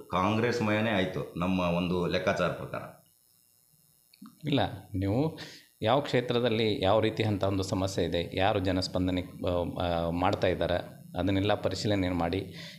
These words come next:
Speaker 2: ಯಾವಾಗಲೂ ಸಹಿತ ಉತ್ತರ ಕರ್ನಾಟಕದ ಪರವಾಗಿ ತಾವೆಲ್ಲ ಧ್ವನಿ ಎತ್ಕೊಂಡು ಬಂದಿದ್ದೀರಿ. ಅಲ್ಲಿರುವಂಥ ನೈಜ ಪರಿಸ್ಥಿತಿ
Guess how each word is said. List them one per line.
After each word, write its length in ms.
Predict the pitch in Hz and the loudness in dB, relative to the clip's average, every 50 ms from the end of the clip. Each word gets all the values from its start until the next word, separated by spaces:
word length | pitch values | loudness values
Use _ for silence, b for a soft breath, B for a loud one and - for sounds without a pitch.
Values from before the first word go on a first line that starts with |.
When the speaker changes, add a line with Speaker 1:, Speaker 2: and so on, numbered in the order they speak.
| B B | B B
Speaker 2:
ಯಾವಾಗಲೂ 300 | 104 - 127 139 135 127 | 4 6 6 6 6 4
ಸಹಿತ 260 | - 131 117 - - | 4 2 0 2 2
ಉತ್ತರ 240 | 117 98 - - - | 2 2 2 0 0
ಕರ್ನಾಟಕದ 520 | - 113 104 107 104 101 101 - 101 95 | 0 0 0 0 0 -2 -2 -2 -2 -2
ಪರವಾಗಿ 420 | 95 98 98 95 95 95 98 123 127 | -2 -2 0 2 2 2 0 0 -2
ತಾವೆಲ್ಲ 360 | - - 95 92 95 101 98 | -2 0 0 2 2 2 0
ಧ್ವನಿ 300 | 90 90 92 92 95 95 | 0 0 0 0 2 0
ಎತ್ಕೊಂಡು 440 | 87 - - - - 95 92 87 87 | 0 -2 -6 -8 -2 -2 0 0 0
ಬಂದಿದ್ದೀರಿ. 680 | 85 82 85 82 87 95 131 - - - - - - - - - - - 90 98 | 0 -2 -2 -2 -2 -2 -4 -4 -8 -12 -18 -20 -20 -20 -18 -12 -6 -4 -2 0
ಅಲ್ಲಿರುವಂಥ 500 | 101 107 120 117 117 127 131 135 131 135 | 2 2 2 4 4 4 4 4 4 2
ನೈಜ 320 | 120 98 98 117 127 135 127 - | 2 4 4 4 4 4 2 2
ಪರಿಸ್ಥಿತಿ 720 | 120 110 117 - - 113 - - 87 - - - - - | 2 0 0 0 -2 -4 -2 -2 -4 -4 -4 -14 -18 -12